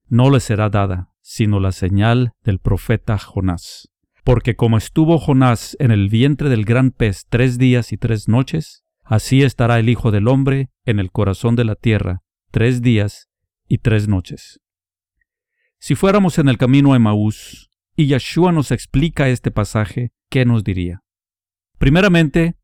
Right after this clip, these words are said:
reflexionemos en el pasaje. Un grupo de escribas y fariseos presionan a Jesús, a quien yo a veces me refiero por su nombre en hebreo,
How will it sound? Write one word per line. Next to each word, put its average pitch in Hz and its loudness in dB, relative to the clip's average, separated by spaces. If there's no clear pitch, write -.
reflexionemos 135 0
en 110 0
el 104 -4
pasaje. 90 -6
Un 165 0
grupo 151 2
de 117 2
escribas 151 -2
y 117 -4
fariseos 131 0
presionan 127 0
a 101 -2
Jesús, - -6
a 120 -2
quien 117 -2
yo 151 2
a 151 0
veces 127 -2
me 110 0
refiero 107 -2
por 101 -4
su - -4
nombre 104 2
en 98 0
hebreo, 107 0